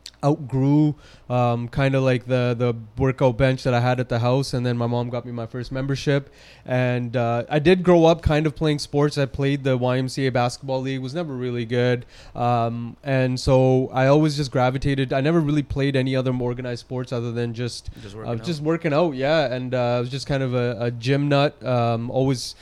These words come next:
Speaker 1: you know, my mom would, it was perfect daycare for me, right? Like, my mom would just kinda drop me off at twelve, thirteen years old, not realizing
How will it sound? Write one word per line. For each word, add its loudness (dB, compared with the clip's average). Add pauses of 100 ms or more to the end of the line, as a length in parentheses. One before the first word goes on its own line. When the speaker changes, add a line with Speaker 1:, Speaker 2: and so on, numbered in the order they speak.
(180)
Speaker 1:
you -4
know, 0
my 2
mom 2
would, 0
it 0
was -2
perfect 0
daycare -2
for -12
me, -10
right? -8
Like, -12
my -10
mom -6
would -10
just -12
kinda -8
drop -8
me -10
off -6
at -8 (280)
twelve, -6
thirteen -6
years -6
old, -4
not -2
realizing -2